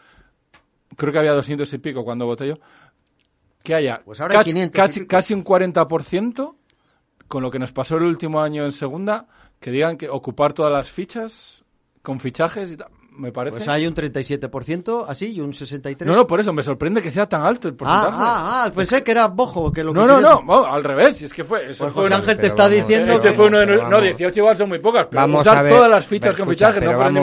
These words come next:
Speaker 1: ninguna de las del
Speaker 3: pero,
Speaker 1: último
Speaker 3: pero,
Speaker 1: año.
Speaker 3: pero vamos a ver, eh, vamos a ver si nos entra-, yo, el año que viene, el Racing B o Rayo Cantabria, ¿en qué categoría milita?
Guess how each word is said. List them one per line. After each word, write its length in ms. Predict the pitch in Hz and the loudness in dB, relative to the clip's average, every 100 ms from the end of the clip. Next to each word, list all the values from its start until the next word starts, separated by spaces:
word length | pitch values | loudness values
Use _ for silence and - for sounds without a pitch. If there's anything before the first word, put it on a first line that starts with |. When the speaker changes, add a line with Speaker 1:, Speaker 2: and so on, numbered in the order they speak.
| 175 | 0
Speaker 1:
ninguna 80 | 175 | 2
de 60 | |
las 60 | 170 | 4
del 60 | |
Speaker 3:
pero, 100 | 165 | 2
Speaker 1:
último 140 | 170 170 | 0 0
Speaker 3:
pero, 180 | 135 247 | 0 0
Speaker 1:
año. 100 | 233 | -2
Speaker 3:
pero 200 | 131 127 | -2 -2
vamos 300 | 135 127 - | -2 -6 -10
a 60 | |
ver, 160 | 80 78 _ - | -16 -20 _ -20
eh, 120 | 101 | -18
vamos 320 | 110 120 123 120 | -14 -12 -10 -8
a 60 | |
ver 120 | 113 110 | -10 -10
si 180 | 113 107 | -10 -12
nos 320 | 104 98 - | -10 -12 -16
entra-, 200 | 95 101 | -20 -20
yo, 240 | 120 123 - _ _ _ _ - | -14 -14 -16 _ _ _ _ -12
el 140 | 131 | -6
año 180 | 175 196 | -4 -4
que 120 | 170 | -4
viene, 320 | 165 190 214 _ _ _ _ _ _ _ _ _ _ _ _ _ - | -6 -8 -12 _ _ _ _ _ _ _ _ _ _ _ _ _ -14
el 420 | 107 104 104 104 | -12 -10 -12 -16
Racing 500 | 113 104 127 - 127 123 | -18 -12 -12 -8 -8 -6
B 240 | 135 - _ _ _ | -6 -8 _ _ _
o 100 | - | -20
Rayo 200 | 95 113 | -10 -8
Cantabria, 580 | 123 123 156 170 170 170 _ | -8 -6 -6 -6 -8 -10 _
¿en 140 | 110 | -14
qué 120 | 107 151 | -12 -10
categoría 440 | 143 131 127 117 | -10 -8 -8 -8
milita? 360 | 95 78 73 | -12 -18 _